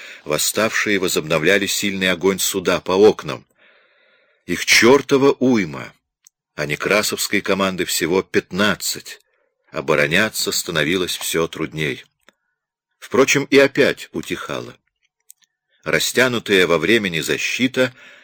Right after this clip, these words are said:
становилась безнадежна. Но пока были силы и патроны,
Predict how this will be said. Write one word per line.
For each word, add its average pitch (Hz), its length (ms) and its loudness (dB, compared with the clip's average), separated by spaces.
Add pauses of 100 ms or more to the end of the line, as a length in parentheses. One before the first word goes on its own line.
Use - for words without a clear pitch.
(220)
становилась 87 760 -2
безнадежна. 65 800 -6 (800)
Но 80 140 -4
пока 90 380 0
были 80 240 -2
силы 73 440 -4
и - 20 -10
патроны, 110 600 0